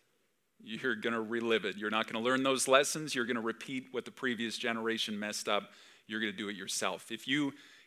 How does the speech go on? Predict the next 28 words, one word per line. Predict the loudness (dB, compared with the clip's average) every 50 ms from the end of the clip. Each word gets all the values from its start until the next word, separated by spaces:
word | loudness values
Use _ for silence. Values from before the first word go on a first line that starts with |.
| _ -4
cannot | 6 10 10 10 10 10 8 6 6
remember | 6 4 6 6 6 8 6 6
the | 6 4
past, | 4 8 8 8 8 8 4 0 -4 -6 -8 -10 -14 -18 -20 -20 -20 _ _ -6
you're | -2 -2 -2
condemned | 0 -2 -4 0 4 6 6 6 6 2 -2
to | -4 -4 -4
repeat | -4 -4 -6 -6 -4 -4 -4 -4
it. | -6 -10 -12 _ _ _ _ _ -20 -20 _ _ _ _ 6
This | 8 8 8 8 6 2 0 -2 -4 0 6
is | 6 8 8 8 6 2 0 -2 -2
the | -4 -4
book | 0 4 6 6 4 4 0 -14 -16 -8 -2 -2
of | -2 -2 0
Judges. | 2 4 4 4 4 2 -4 -12 -10 -10 -10 -10 -10 -12 -18 -20 -20 -20 -20 -20 -20 -20 -20 -20 -20 -20 -20 -20 -20 _ _ _ _ _ _ _ _ _ _ _ _ _ _ _ _ _ _ 0 4
Judges | 8 8 8 8 6 2 0 2
chapter | 6 6 6 6 4 2 -6
two | -4 0 0 2 2
and | 2 2
verse | 2 2 2 2
ten. | 2 4 4 4 4 4 2 4
Joshua | 6 8 8 8 6 4 0 -2 2
dies, | 6 8 8 8 8 6 2 0 -2 0
hundred | 4 6 6 8 8 6 2
and | 2 0 0
ten | 4 6 8 6 6
years | 4 0 2 2 2 2 4
old. | 6 6 8 8 6 4 0